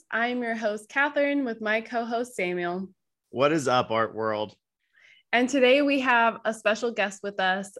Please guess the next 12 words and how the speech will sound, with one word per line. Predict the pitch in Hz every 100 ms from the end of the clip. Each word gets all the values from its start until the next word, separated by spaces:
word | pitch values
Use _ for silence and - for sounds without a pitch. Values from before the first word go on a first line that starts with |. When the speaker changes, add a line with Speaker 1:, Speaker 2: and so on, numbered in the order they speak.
| _ -
Speaker 1:
Jessica | 190 - 220 220 202 196
Blinkhorn, | 185 190 - 180 180 180
who | 240 226 220
has | 208 - 240 240
actually | 254 403 - 359
been | 269 247 269
on | - 202 214 214
recently | 196 202 190 - 165 160 - _ _ -
to | 208
talk | 208 185
about | 196 180 185
her | 196 -